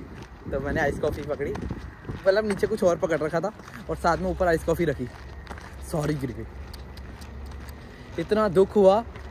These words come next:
दीदी ने तो फिर दो तीन घुट पी लिए थे, मैंने तो एक sip भी नहीं पिया था।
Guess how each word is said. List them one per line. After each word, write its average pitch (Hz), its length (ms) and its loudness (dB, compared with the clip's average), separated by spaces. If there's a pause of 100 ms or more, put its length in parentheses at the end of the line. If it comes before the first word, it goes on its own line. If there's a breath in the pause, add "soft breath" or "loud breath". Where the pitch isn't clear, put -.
(280)
दीदी 202 240 2
ने 247 80 8
तो 240 100 8
फिर 240 180 6
दो 254 140 12
तीन 254 180 4
घुट 240 160 2
पी 247 100 2
लिए 247 120 6
थे, 254 100 6
मैंने 240 220 4
तो 254 80 2
एक 254 180 4
sip 262 160 2
भी 247 140 2
नहीं 262 120 4
पिया 226 200 6
था। 156 140 -2